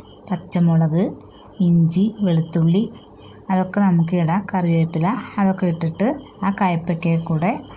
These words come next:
ഒന്ന് നന്നായിട്ട് വഴറ്റുക. എന്നിട്ട് കുറച്ച് നേരം വേണമെങ്കിൽ ഒന്ന് മൂടി വയ്ക്കാം. അപ്പോഴേക്ക് നമുക്ക് നാളികേരപ്പാൽ പിഴിയണം. നാളികേരം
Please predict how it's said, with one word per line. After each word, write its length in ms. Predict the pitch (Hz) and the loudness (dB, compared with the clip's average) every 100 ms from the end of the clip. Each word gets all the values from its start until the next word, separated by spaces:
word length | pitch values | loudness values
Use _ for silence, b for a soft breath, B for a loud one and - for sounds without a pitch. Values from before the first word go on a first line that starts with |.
| B - | B 0
ഒന്ന് 120 | 180 185 | 2 4
നന്നായിട്ട് 600 | 170 165 185 175 165 190 | 4 4 4 2 2 0
വഴറ്റുക. 360 | 190 175 - 135 - - B B B B B B B B | 0 0 -4 -8 -10 -18 B B B B B B B B
എന്നിട്ട് 220 | 226 247 | 0 2
കുറച്ച് 260 | 247 208 - | 2 0 0
നേരം 160 | 220 233 | 0 2
വേണമെങ്കിൽ 220 | 220 208 208 | 2 4 6
ഒന്ന് 100 | 208 208 | 6 6
മൂടി 200 | 180 185 | 4 2
വയ്ക്കാം. 340 | 175 175 190 208 | 0 -2 -2 0
അപ്പോഴേക്ക് 420 | 202 - 190 190 220 | -2 0 0 2 2
നമുക്ക് 420 | 214 180 165 170 196 202 | 4 4 2 2 2 4
നാളികേരപ്പാൽ 840 | 180 175 180 180 180 175 185 185 202 | 2 2 0 0 -2 0 0 2 2
പിഴിയണം. 400 | 202 156 151 165 - B B B B B B B - - 208 | 2 0 -2 -6 -10 B B B B B B B -12 -2 2
നാളികേരം 440 | 196 185 185 | 2 2 2